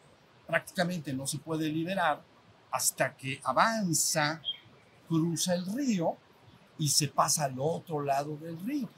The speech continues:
Y en el otro lado del río, entonces entra un nirvana, entonces ya se liberó. ¿Ya vieron? Entonces, hagan de cuenta que en el Hinayana se busca la liberación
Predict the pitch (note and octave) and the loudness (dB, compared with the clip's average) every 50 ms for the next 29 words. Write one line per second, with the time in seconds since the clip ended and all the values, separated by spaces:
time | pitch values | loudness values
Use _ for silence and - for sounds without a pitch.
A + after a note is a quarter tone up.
0 | - - - - - C#3+ D#3 F#3+ G#3 G3 E3 D#3 - E3+ D#3+ D3+ C#3 A#2+ C3 C#3 | -20 -20 -20 -4 -2 -2 0 0 2 2 0 0 0 0 -2 0 2 0 0 -2
1 | D3 D3 D#3+ F3 F#3+ G3+ B3 D4 C#4 G#3+ D#3 - - - - - - - - A#3 | -4 -6 -6 -6 -6 -6 -6 -4 -2 -2 0 -2 -2 -4 -10 -20 -20 -12 -8 -6
2 | A3 F3 - E3 D3+ D3+ C#3+ - D#3+ D3 - - - - D3 D3 C#3+ C#3 - D3+ | -6 -4 -4 -4 -2 -2 -2 -2 2 2 2 2 0 -2 -4 -2 -2 -2 0 0
3 | C#3+ C#3 C3+ C#3+ C#3 C#3+ D3+ D#3 - - F3 E3 F3 D#3+ E3 G#3+ A#3+ A#3 G3+ E3+ | 2 2 2 0 0 -2 -4 -4 -4 -4 -2 -2 0 2 4 4 4 4 0 -2
4 | C#3 - - - - - - - C3+ - - D3 C#3+ - C#3+ A#2+ A2 C3+ C3 B2+ | -4 -8 -14 -20 -20 -20 -16 -14 -14 -8 -8 -6 -6 -6 -6 -6 -2 -2 -2 -2
5 | - - D3+ C#3 C3+ C#3+ D3 C#3 E3 F3+ G3+ C4 - - - - - - - - | -2 -6 -8 -8 -8 -10 -12 -10 -8 -6 -6 -6 -8 -10 -18 -20 -20 -20 -20 -20
6 | - - - - - - - - - B2 B2+ B2 C3+ C#3 D3+ E3+ A#3 D#4+ D#4 - | -20 -20 -20 -20 -20 -20 -20 -20 -10 -8 -8 -6 -4 -4 -2 -2 -2 -4 -6 -8
7 | - - - - - - B3 G3+ - F#3 F3 D3+ E3+ E3 - - - - - - | -14 -20 -20 -20 -10 -8 -8 -4 -2 -2 -2 -2 -2 -4 -6 -10 -14 -20 -20 -20
8 | - - - - - - - E3 G3+ G#3 F#3+ F3+ - G3 G3+ F#3+ - E3+ C#3+ - | -20 -20 -20 -20 -6 -4 0 2 4 2 2 2 2 0 0 2 0 -2 0 0
9 | D#3+ C#3+ C#3+ C3+ C#3 C#3 C3+ C3 C3 C3+ C3+ C#3 E3 G#3 A3+ G#3+ G3 F3+ E3 - | 2 2 2 0 -2 -2 -2 -2 -4 -4 -6 -4 -4 -4 -2 -2 -2 0 0 0
10 | D#3+ D3 C#3+ E3+ D#3 - - F#3 E3+ E3 D3+ C#3 C#3 D3 C#3+ C#3 D3 D3 C3 C#3 | 0 -2 -2 -4 -6 -4 -2 -2 -2 2 4 4 4 2 0 -2 -4 -6 -6 -6
11 | C#3 C3 C3 C3+ C3+ - - - G3 G#3 G#3 G#3 G#3 G#3+ A3+ B3 A#3+ | -8 -10 -8 -6 -2 0 2 2 2 2 0 0 -2 -2 0 -2 -2